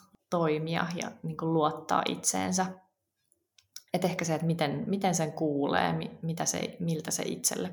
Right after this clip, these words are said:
kuulostaa, sitä me usein mun mielestä pohditaan, tota,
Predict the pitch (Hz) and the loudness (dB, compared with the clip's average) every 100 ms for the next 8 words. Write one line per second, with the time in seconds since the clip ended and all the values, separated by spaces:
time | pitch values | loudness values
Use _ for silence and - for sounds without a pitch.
0 | - - - - 190 185 - - - 196 | -6 -4 -2 -2 -2 -2 -2 -2 0 -2
1 | 190 - - - - - - 170 185 - | -4 -14 -20 -20 -20 -12 -4 -2 0 -2
2 | - 175 180 180 175 175 180 185 185 - | -4 -2 0 0 -2 -4 -2 -2 -4 -10
3 | _ _ _ - 185 190 190 190 190 185 | _ _ _ -2 -2 -4 -2 -2 0 0
4 | 185 - - - - - - - - - | -4 -14 -20 -20 -20 -20 -20 -20 -20 -20
5 | _ _ - 180 180 | _ _ -12 -4 -2